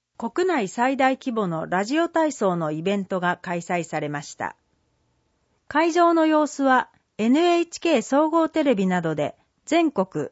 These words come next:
また海外にも放送されました。八月、新型コロナウイルス感染症患者の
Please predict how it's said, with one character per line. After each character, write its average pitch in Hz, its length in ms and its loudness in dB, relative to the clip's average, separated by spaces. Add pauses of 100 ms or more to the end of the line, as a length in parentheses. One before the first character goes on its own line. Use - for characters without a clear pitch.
(140)
ま 220 160 0
た 269 180 0
海 339 300 2
外 240 220 4
に 175 120 2
も 156 200 -2
放 196 240 0
送 190 200 0
さ 170 160 -4
れ 165 120 -2
ま 151 120 -4
し - 120 -14
た。 - 200 -6 (2750)
八 220 360 -6
月、 285 460 -2 (760)
新 339 320 2
型 339 300 2
コ 330 120 2
ロ 320 120 4
ナ 320 160 4
ウ 311 120 2
イ 311 80 2
ル 262 80 0
ス 165 200 -8
感 254 260 -2
染 269 220 -2
症 240 280 0
患 240 280 -2
者 170 140 -2
の 147 220 -4